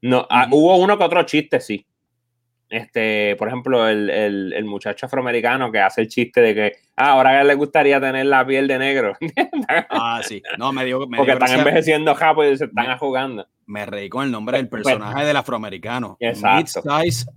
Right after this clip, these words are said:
Speaker 2: mid-size
Speaker 1: Mid-size
Speaker 2: sedan.
Speaker 1: sedan, se llama.
Speaker 2: Yo me, yo fui el único que me reí en la sala del cine, pero a carcajada limpia.
Speaker 1: Pero, mano, hubo partes serias que daban risa,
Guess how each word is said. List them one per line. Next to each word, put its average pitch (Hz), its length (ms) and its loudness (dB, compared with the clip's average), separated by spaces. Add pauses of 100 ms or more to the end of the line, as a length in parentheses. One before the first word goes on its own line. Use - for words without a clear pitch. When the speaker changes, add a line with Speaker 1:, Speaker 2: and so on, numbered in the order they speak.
Speaker 2:
mid-size 135 600 -4
Speaker 1:
Mid-size 147 260 2
Speaker 2:
sedan. 117 560 2
Speaker 1:
sedan, - 60 -18
se 98 100 0
llama. 95 340 -4 (400)
Speaker 2:
Yo 127 100 -6
me, 151 220 -4
yo 147 120 -10
fui 170 100 -4
el 175 60 0
único 185 160 0
que 190 60 2
me 165 140 -2
reí 147 120 -2
en 156 60 -2
la 175 100 -2
sala 143 200 -2
del 156 120 -4
cine, 123 420 -8 (140)
pero 113 260 -12
a 107 80 -12
carcajada 110 580 -14
limpia. 101 260 -4
Speaker 1:
Pero, 139 180 6
mano, 185 280 2
hubo 147 220 2
partes 180 380 -2
serias 160 360 -2
que 143 120 -6
daban 120 220 -8
risa, 185 360 -8